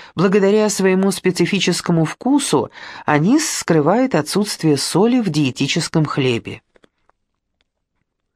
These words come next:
Имбирь. Способствует нормализации обмена веществ. Перемолотые в пыль корешки этого растения полезно вводить как в блюда целебного питания,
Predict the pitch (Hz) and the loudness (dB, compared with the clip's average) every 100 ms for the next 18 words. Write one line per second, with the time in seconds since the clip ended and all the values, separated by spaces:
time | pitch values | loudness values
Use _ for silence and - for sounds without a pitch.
0 | _ _ _ _ - 240 302 190 135 113 | _ _ _ _ -2 4 4 4 0 -2
1 | - _ _ _ _ _ _ _ _ _ | -8 _ _ _ _ _ _ _ _ _
2 | _ _ - - 214 - 359 - 277 269 | _ _ -4 0 2 2 0 2 2 2
3 | 262 208 185 165 151 190 254 - 147 135 | 2 2 2 2 2 2 2 0 2 2
4 | 190 180 131 - 117 101 - - - _ | 2 0 -2 0 -2 -2 -6 -14 -20 _
5 | _ - - - _ 196 190 190 214 190 | _ -20 -20 -20 _ 0 2 4 4 2
6 | 185 180 - - 185 160 - 156 147 - | 2 0 -2 0 0 2 0 0 0 2
7 | 165 147 143 131 131 - 196 233 190 127 | 2 2 2 2 0 -2 0 2 0 0
8 | - 139 185 165 151 143 151 160 208 - | 0 0 2 2 2 4 2 2 0 -4
9 | - - - - 165 156 156 135 139 180 | -14 -20 -14 -2 -2 0 -4 -2 2 2
10 | 160 147 143 - - 151 131 123 131 175 | 2 2 0 -2 0 2 2 0 0 0
11 | 190 226 233 226 220 226 220 | 0 0 0 2 2 2 0